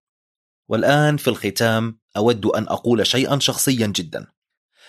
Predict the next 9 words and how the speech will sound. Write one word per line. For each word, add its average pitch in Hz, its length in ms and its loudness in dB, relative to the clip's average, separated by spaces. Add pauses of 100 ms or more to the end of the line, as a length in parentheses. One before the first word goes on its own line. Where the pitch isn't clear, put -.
(180)
أنا 139 260 2
أشكر 180 340 4
الله 123 500 0
على 101 200 0
مر 117 200 2
السنين 113 560 0
على 95 240 0
هذه 101 360 -2
الكنيسة 110 640 0